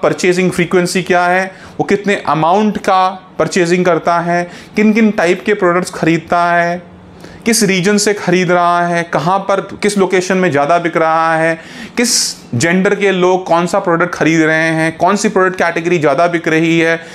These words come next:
इस तरीके की बहुत सारी analysis required होती है to understand the customer behavior, to understand the customer's taste and the requirement of the customer।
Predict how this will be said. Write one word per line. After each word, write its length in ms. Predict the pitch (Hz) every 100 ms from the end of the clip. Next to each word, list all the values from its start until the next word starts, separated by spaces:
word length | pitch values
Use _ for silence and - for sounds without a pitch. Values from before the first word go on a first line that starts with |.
| - 214 -
इस 180 | 254 247
तरीके 320 | 202 208 220
की 140 | 220
बहुत 400 | 180 175 202 254
सारी 200 | - 208
analysis 640 | 190 170 175 185 180 214 175
required 440 | 170 156 151 170 170
होती 300 | 160 165 165
है 360 | 165 160 175 - - -
to 80 | 170
understand 840 | 156 175 190 - 202 190 196 190
the 100 | 175 175
customer 400 | 165 - 165 165 135
behavior, 680 | 147 147 165 180 180 180 185 185
to 120 | 175 147
understand 640 | 160 175 - 165 165 160
the 100 | 165 165
customer's 460 | 147 165 151 147 -
taste 520 | 180 175 185 180 - - 135
and 280 | 139 165 165 - - -
the 200 | 127 180 196 180 - - - -
requirement 760 | 139 139 170 165 175 190 175 147
of 80 | 113
the 80 | 98
customer। 320 | - 95